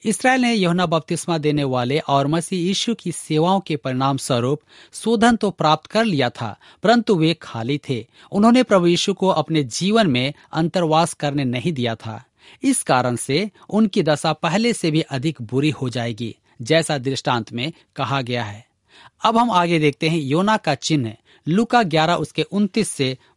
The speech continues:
बत्तीस पद में लिखा हुआ है, "जब बड़ी भीड़ इकट्ठी होती जाती थी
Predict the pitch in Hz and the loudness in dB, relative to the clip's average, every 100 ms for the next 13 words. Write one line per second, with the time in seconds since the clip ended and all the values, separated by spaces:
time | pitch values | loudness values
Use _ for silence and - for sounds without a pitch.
0 | 120 110 143 - 120 - 123 110 110 - | -8 -4 -4 -4 -6 -6 -6 -6 -8 -12
1 | _ _ 156 143 156 196 147 123 110 147 | _ _ -8 -6 -2 2 2 0 0 0
2 | 202 _ _ _ _ 151 233 254 220 226 | 0 _ _ _ _ 0 2 4 4 4
3 | 185 202 190 165 - - 175 160 156 180 | 4 2 2 -2 -2 0 0 0 0 0
4 | 131 139 156 208 - 131 | 2 0 0 -2 0 -2